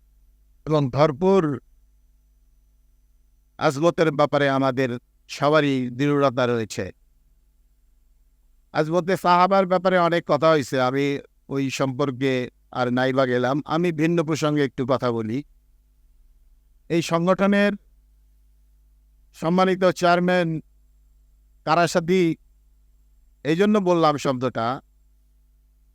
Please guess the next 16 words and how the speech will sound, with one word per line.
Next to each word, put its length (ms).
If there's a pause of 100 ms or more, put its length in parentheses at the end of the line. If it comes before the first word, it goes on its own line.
যে 340
আমরা 320
যখন 380
কারাগারে 460
একত্রে 460
ছিলাম, 600 (1800)
রিমান্ডে 460
তো 140
বিশ 240
বাইশ 300
দিন 140
একসাথে 440
ছিলাম, 460 (400)
তা 100
হট্টগোলের 600
মধ্যেই 560